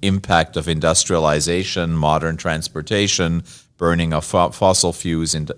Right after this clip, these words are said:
fu-, fuels, industrialized archi-, excuse me, industrialized agriculture, um, we're right now changing our climate. We're probably warming up. We'll probably will have,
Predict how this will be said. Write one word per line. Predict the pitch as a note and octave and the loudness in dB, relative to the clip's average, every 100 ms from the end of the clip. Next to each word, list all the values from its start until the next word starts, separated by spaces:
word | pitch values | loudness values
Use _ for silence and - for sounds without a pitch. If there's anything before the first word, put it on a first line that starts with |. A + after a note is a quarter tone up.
| - | -12
fu-, | - - | -18 -20
fuels, | - - F2+ F2 E2+ - - - - | -20 -6 -2 0 2 0 -4 -12 -2
industrialized | G2 G#2+ G#2 - G#2 F2+ E2 D2+ - | 4 8 8 6 6 8 8 4 2
archi-, | E2+ F2+ - F#2 - _ _ _ _ _ _ _ | 0 0 0 -6 -10 _ _ _ _ _ _ _
excuse | E2+ - C#2+ | -10 -8 -6
me, | C2+ - - _ - | -8 -12 -18 _ -4
industrialized | F2+ G#2 G#2 - G2 F2 D#2+ - - | 4 8 8 8 6 8 6 2 6
agriculture, | A#2+ A#2 F#2+ - C#2+ - A2 D#3+ - - _ _ - | 6 6 2 2 0 2 2 0 -2 -20 _ _ 2
um, | F#2+ F#2+ F2+ F2+ - | 6 8 6 0 -2
we're | F#2+ F#2+ | 2 6
right | F2+ F2 | 8 8
now | F2+ F2 F#2 F#2 F2 - _ _ _ | 6 8 8 6 2 -12 _ _ _
changing | - G2+ F#2+ G#2 G#2 G2+ - | 0 4 6 6 4 4 4
our | F#2 F#2 E2+ | 6 6 4
climate. | - F2+ F2 G2 C3+ | 2 4 4 2 0
We're | F#2 D2+ | -2 -4
probably | - E2+ E2+ | -2 -2 -2
warming | D#2+ E2+ D#2 D#2 | -2 0 0 0
up. | F2 C3+ F2+ | 0 0 -2
We'll | D#2+ | -4
probably | - D#2+ E2 E2+ E2 | -2 -2 -2 -2 0
will | E2+ E2 | 0 2
have, | E2+ D#2+ - - | 2 2 -6 -20